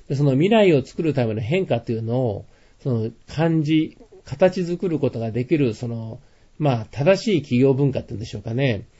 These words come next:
本来あるべき企業文化、組織文化をちゃんとその組織が持ってるかどうかっていうところが全てのやっぱり境目になります。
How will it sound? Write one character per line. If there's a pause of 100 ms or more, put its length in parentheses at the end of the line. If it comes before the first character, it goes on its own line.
(240)
本
来
あ
る
べ
き
企
業
文
化、
組
織
文
化
を
ち
ゃ
ん
と
そ
の
組
織
が
持
っ
て
る
か
ど
う
か
っ
て
い
う
と
こ
ろ
が (340)
全
て
の
や
っ
ぱ
り
境
目
に
な
り
ま
す。